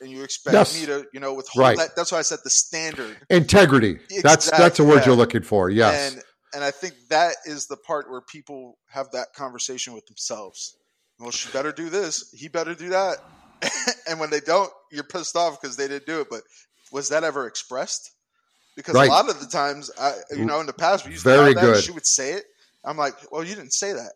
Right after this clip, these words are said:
Speaker 1: And then she never has to mention it again. And that's
Speaker 2: Yeah,
Speaker 1: just
Speaker 2: you don't even know why
Speaker 1: conversation.
Speaker 2: somebody's mad, right? They, they create, that's what I mean by, so when you said that you guys worked on your relationship because you guys were each working on your own selves, right?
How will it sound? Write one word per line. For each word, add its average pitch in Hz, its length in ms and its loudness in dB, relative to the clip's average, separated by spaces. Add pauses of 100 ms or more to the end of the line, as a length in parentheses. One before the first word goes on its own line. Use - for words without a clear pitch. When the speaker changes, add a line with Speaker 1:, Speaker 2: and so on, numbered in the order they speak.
(120)
Speaker 1:
And 131 160 -14
then 151 120 -10
she 135 340 -8
never 127 240 -8
has 131 240 -12
to 131 60 -20
mention 135 340 -16
it 117 80 -18
again. 110 320 -18 (500)
And 127 80 -10
that's 143 220 -4
Speaker 2:
Yeah, 202 60 8
Speaker 1:
just 233 100 6
Speaker 2:
you 226 60 8
don't 269 140 6
even 254 180 6
know 220 80 10
why 208 60 10
Speaker 1:
conversation. 202 260 10
Speaker 2:
somebody's 185 440 4
mad, 123 480 6
right? 127 300 6
They, 175 140 8
they 170 180 4
create, - 380 2
that's 214 260 4
what 240 100 -2
I 208 100 2
mean 160 400 -4
by, 123 420 2 (800)
so 151 260 2 (200)
when 147 140 0
you 208 160 0
said 175 340 2
that 135 120 2
you 147 140 -2
guys 147 320 6
worked 139 280 4
on 143 120 0
your 127 100 -2
relationship 135 720 -2
because 131 240 0
you 117 80 -8
guys 139 200 2
were 117 200 -4
each 143 240 -8
working 139 360 -2
on 131 140 -2
your 123 180 -2
own 120 160 -2
selves, - 800 -4
right? 139 400 2